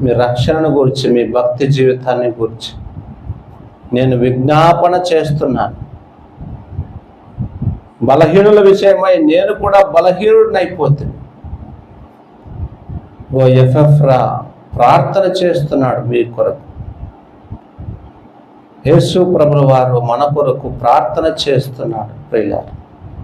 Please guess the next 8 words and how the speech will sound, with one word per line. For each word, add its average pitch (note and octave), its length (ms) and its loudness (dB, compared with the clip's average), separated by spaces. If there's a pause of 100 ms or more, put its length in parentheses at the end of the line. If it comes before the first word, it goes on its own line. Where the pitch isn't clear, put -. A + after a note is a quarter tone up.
(2250)
అలా C#3+ 360 6
మనము E3 440 2
కూడా C3 600 2 (960)
మరి A#2 200 0
బలహీనులను B2+ 840 2
బలపరచుట A#2+ 720 -2
కోసం, - 420 -12 (1300)
బలహీనులను, D#3 840 2